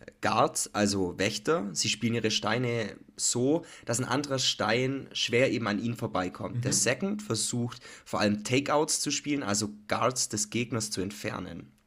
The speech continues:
Speaker 1: Und die letzten beiden versuchen dann vor allem ihre Steine vor, hinter oder neben den anderen Stein zu platzieren. Und das ist eben das Starke am Curling, finde ich, die Taktik.
Speaker 2: Mhm.
Speaker 1: Mm, irgendwann überlegen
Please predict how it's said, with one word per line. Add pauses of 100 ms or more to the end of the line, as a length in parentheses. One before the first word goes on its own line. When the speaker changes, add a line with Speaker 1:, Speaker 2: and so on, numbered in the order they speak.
(480)
Speaker 1:
Und
die
letzten
beiden (500)
versuchen
dann
vor
allem
ihre
Steine
vor,
hinter
oder
neben
den
anderen
Stein
zu
platzieren.
Und (140)
das
ist
eben
das
Starke
am
Curling,
finde
ich,
die
Taktik. (880)
Speaker 2:
Mhm.
Speaker 1:
Mm, (460)
irgendwann
überlegen